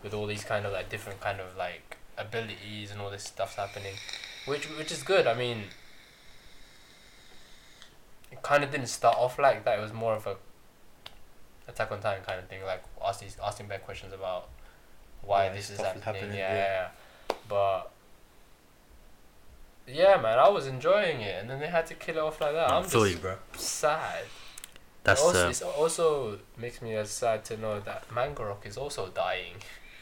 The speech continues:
Speaker 1: I mean, if you guys have Manga Rock still, it's fine. But if you guys didn't know, Manga Rock is, is finished. It's taken off the App Store.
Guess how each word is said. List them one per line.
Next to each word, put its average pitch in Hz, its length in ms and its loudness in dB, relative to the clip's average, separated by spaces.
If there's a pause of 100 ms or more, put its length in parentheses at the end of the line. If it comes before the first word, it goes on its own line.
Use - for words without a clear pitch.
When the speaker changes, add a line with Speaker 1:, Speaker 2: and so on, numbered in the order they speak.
(1040)
Speaker 1:
I 123 80 8
mean, 147 160 4
if 147 120 -2
you 170 100 -2
guys 170 280 10
have 165 300 6
Manga 147 280 6
Rock 113 200 0
still, 104 240 -6
it's 101 140 -8
fine. 95 480 2 (560)
But 101 180 0
if 101 120 -10
you 117 60 0
guys 110 100 -2
didn't 113 140 -4
know, 110 160 2 (100)
Manga 110 260 0
Rock 101 180 -4
is, - 400 -16 (280)
is 98 160 -14
finished. 113 380 -4
It's 98 100 -12
taken 110 280 -6
off 101 120 -4
the 107 100 -6
App 107 160 -6
Store. - 220 -8